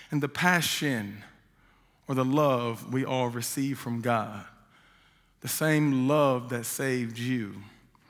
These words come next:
is the same love that saved me. There's a oneness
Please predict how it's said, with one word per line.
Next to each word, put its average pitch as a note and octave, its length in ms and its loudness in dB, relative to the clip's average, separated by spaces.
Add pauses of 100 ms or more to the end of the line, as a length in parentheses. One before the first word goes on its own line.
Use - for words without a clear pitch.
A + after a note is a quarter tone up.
(500)
is A#2+ 80 -12
the A#2+ 40 -6
same B2+ 480 0
love G#2+ 600 -2 (460)
that A2 100 -10
saved G2 680 -6 (560)
me. A#2+ 400 -6 (2000)
There's A#2+ 100 -8
a B2 60 -6
oneness A#2+ 880 -2